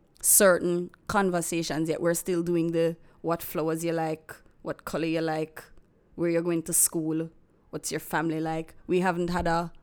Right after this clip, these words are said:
conversation like, "How you feel about this?" or how you feel about something that's important to either of us,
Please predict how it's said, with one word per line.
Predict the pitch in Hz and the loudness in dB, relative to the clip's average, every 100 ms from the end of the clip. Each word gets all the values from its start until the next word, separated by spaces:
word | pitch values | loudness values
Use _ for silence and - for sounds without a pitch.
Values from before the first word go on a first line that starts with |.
| - | -8
conversation | - 190 180 170 165 160 165 | -2 0 0 0 -2 -2 -4
like, | 165 165 | -4 -4
"How | - | 0
you | 240 294 | 2 2
feel | - 175 | -4 -6
about | 165 165 - | -6 -6 -8
this?" | 156 - - - - | -10 -8 -8 -10 -10
or | - 165 | -10 -6
how | 175 | -4
you | 180 | -4
feel | - 170 | -4 -4
about | 156 165 151 - _ - | -2 0 -2 -4 _ -10
something | - 190 185 170 156 | -2 -2 0 0 0
that's | 156 - | -4 -6
important | 160 165 170 156 143 147 | -8 -2 -2 -2 -8 -10
to | - | -8
either | 190 175 170 | -4 -2 0
of | 170 - | 0 0
us, | 180 - - | 0 0 -6